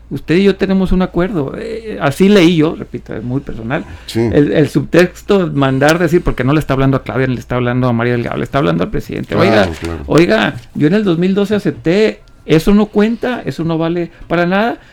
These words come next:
Speaker 1: Yo en lo personal creo que Marcelo nunca fue el candidato de López Obrador, por algo muy sencillo.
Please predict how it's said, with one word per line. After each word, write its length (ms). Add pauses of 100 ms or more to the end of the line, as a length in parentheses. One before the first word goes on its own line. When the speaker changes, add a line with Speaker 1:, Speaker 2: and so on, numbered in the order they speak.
(220)
Speaker 1:
Yo 100
en 60
lo 120
personal 320
creo 180
que 80
Marcelo 360
nunca 280
fue 100
el 60
candidato 560
de 460
López 260
Obrador, 280
por 120
algo 160
muy 140
sencillo. 340